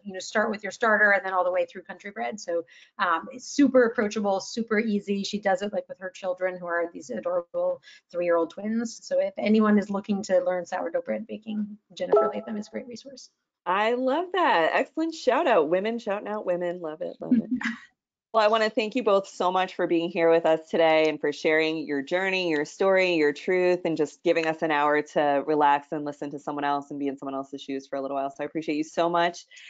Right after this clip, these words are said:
Speaker 2: um, joining us. Y'all can find us. We're gonna do one more week of webinars for sure every day, and then we'll see what happens. Um, you can find next year, next year,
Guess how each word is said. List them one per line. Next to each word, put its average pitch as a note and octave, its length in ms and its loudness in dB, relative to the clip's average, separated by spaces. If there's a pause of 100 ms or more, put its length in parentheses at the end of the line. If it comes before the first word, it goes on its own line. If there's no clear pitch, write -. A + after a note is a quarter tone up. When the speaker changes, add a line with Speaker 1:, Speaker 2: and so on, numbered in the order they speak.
(220)
Speaker 2:
um, D3+ 460 2
joining G3 320 2
us. G#3+ 220 0 (540)
Y'all E3+ 540 6 (140)
can F3 280 -6 (100)
find F#3+ 240 2
us. G3 140 -2
We're F#3 100 -2
gonna F3+ 160 -2
do F3 160 0
one F#3 160 0
more C4 160 2
week C4+ 160 0
of C4 80 0
webinars A#3 460 2
for G3 160 -2
sure G#3 360 2
every G#3 300 2
day, F3+ 240 4
and A3+ 100 -6
then F#3 120 -6
we'll F3 160 -2
see F3+ 180 -12
what F3 160 2
happens. F#3 720 -6
Um, D#3 480 0 (180)
you F#3 120 -10
can F#3 180 -6
find F#3+ 500 -2
next E3+ 360 -4
year, G#3 240 0
next E3+ 340 -4
year, C3+ 200 -2